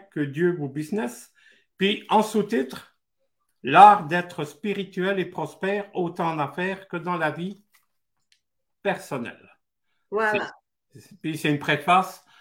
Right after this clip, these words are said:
Speaker 1: de David Bernard qu'on connaît, qui est aussi, euh, conférencier, euh,
Speaker 2: Ok.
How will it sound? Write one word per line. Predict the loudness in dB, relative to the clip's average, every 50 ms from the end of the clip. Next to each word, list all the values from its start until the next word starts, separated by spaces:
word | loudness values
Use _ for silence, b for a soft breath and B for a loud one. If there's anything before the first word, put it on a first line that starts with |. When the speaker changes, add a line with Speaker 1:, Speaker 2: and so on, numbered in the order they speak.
| b b b
Speaker 1:
de | -10 -6 -2 -2 -2
David | -2 -2 -2 -2 -2 -2 -4 -4 -2
Bernard | -4 -4 -4 -4 -4 -4 -4 -6 -6
qu'on | -10 -10 -8
connaît, | -8 -10 -8 -8 -8 -10 -10 -12 -16 _
qui | _ -14 -12 -8 -6 -4
est | -4 -4 -6 -8
aussi, | -6 -6 -6 -6 -8 -10 -8 -6 -4 -4 -4
euh, | -2 -2 -4 -4
conférencier, | -6 -8 -12 -10 -8 -8 -6 -6 -8 -8 -8 -10 -8 -8 -8 -10 -12 b b b b b b b b b _
euh, | -4 -2 -2 -2 -2 2 2
Speaker 2:
Ok. | 2